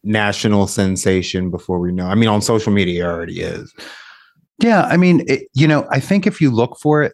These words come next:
Speaker 2: there's more to find than ever.
Speaker 1: Mm.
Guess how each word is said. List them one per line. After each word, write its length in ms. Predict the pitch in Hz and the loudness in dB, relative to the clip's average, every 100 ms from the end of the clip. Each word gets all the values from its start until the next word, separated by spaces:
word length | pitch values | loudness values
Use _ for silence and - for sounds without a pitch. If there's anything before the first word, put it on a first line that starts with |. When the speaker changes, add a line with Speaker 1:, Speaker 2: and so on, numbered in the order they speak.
| - | -4
Speaker 2:
there's 300 | 117 113 - | -2 -2 -2
more 260 | 110 117 117 | -2 -2 -2
to 220 | 107 - | -6 -6
find 520 | - 95 98 117 120 - - | -4 -2 0 -2 -4 -8 -4
than 220 | 101 92 | 0 2
ever. 320 | 76 50 50 - _ - | 0 -2 -10 -14 _ -8
Speaker 1:
Mm. 400 | 117 104 95 | -4 -2 -4